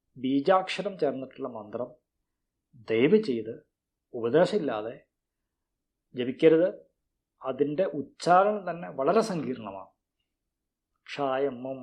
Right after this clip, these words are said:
റുവും എല്ലാം കൂടി ചേർന്നിട്ടുള്ള ഒരു, ഒരു ശബ്ദമാണ്. അത് ജപിക്കണ്ട, അല്ലാതെ ജപിക്കാം. ലക്ഷ്മി നരസിംഹ സ്തോത്രം നിങ്ങൾക്ക് ജപിക്കാം. അതുകൂടാതെ നരസിംഹമൂർത്തിയുടെ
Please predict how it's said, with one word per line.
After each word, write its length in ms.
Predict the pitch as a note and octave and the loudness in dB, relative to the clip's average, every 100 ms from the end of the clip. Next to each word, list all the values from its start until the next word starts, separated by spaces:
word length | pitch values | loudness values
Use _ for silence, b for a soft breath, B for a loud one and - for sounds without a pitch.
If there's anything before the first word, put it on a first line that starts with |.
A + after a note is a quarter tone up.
| A#2+ | -4
റുവും 360 | B2+ C3 C#3 B2 | -2 -2 -4 -6
എല്ലാം 260 | A2+ B2+ C3 | -4 -2 -2
കൂടി 180 | C3+ C3+ | -2 -4
ചേർന്നിട്ടുള്ള 580 | C3 A#2+ B2 - B2 A#2+ | -4 -8 -10 -12 -10 -8
ഒരു, 180 | B2 A2+ - | -8 -12 -16
ഒരു 180 | _ A#2 A#2 | _ -16 -16
ശബ്ദമാണ്. 460 | - G#2+ A2 G2 E2+ - _ _ _ _ _ _ _ | -16 -6 -4 -4 -6 -16 _ _ _ _ _ _ _
അത് 200 | B2 E3+ C4+ - _ _ _ | -4 -2 -2 -6 _ _ _
ജപിക്കണ്ട, 500 | C3 A#2 - G#2+ G2 _ _ _ | -10 -10 -10 -18 -20 _ _ _
അല്ലാതെ 500 | E3+ F#3+ A3+ A3+ G#3 | -14 -4 -4 -2 -6
ജപിക്കാം. 460 | - A#2 - - G#2 - _ _ _ _ _ _ _ _ _ _ _ | -10 -14 -12 -14 -14 -18 _ _ _ _ _ _ _ _ _ _ _
ലക്ഷ്മി 340 | C#3 - G3 A3 | -6 -4 -2 0
നരസിംഹ 680 | G3+ D#3+ - E3 D#3 B2 C#3+ | 2 0 0 -4 -8 -6 -6
സ്തോത്രം 680 | - - A2+ C#3 - D3+ C#3 - _ _ _ | -6 -8 -4 -4 -2 -2 -2 -10 _ _ _
നിങ്ങൾക്ക് 440 | B2+ A2 G#2+ G#2+ - _ _ | -20 -18 -18 -20 -20 _ _
ജപിക്കാം. 440 | A#2 G#2+ - - - _ _ _ _ _ _ _ _ _ _ _ _ _ _ _ | -16 -14 -14 -14 -14 _ _ _ _ _ _ _ _ _ _ _ _ _ _ _
അതുകൂടാതെ 720 | D#3 - - E3 F#3 G3+ G3+ G3+ - _ _ _ _ _ | -10 -10 -6 6 8 8 8 4 -2 _ _ _ _ _
നരസിംഹമൂർത്തിയുടെ 1200 | D#3 C3+ C#3+ D#3+ G3 F3+ F#3 D#3+ - D3 C#3+ C#3+ | -4 0 2 0 -2 -2 -2 -4 -6 -6 -4 -6